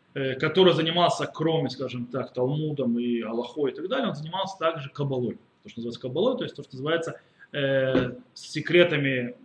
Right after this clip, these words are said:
Торы, то есть он ходил это очень глубоко. Книга Нефеш Хаим, она очень многом каббалистическая книга. Э,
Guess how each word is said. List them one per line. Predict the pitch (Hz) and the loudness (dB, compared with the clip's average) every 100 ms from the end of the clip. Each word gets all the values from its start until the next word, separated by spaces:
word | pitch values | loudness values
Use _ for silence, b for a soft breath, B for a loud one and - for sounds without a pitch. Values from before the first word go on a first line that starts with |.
| _ | _
Торы, | 202 254 247 208 | 10 10 10 6
то | |
есть | 143 131 | 0 -8
он | |
ходил | 139 139 131 | -4 -2 -2
это | 131 | -2
очень | 127 131 | -6 -6
глубоко. | 127 135 165 277 | -4 -2 0 0
Книга | - 208 175 | 2 2 4
Нефеш | 170 147 139 151 135 | 0 -4 -8 -10 0
Хаим, | 175 151 - B B - | 4 4 0 B B -4
она | 147 165 165 131 - | 0 6 6 6 0
очень | 160 - 147 | -4 -4 -4
многом | 151 143 | -2 -2
каббалистическая | 131 151 143 139 - 117 - - 151 | -2 -2 2 0 0 -6 -6 -4 -4
книга. | - 196 214 - - _ B B B B B - | -2 0 -2 -4 -14 _ B B B B B 0
Э, | 165 156 156 151 151 151 151 151 156 | 6 8 8 8 8 6 6 2 -2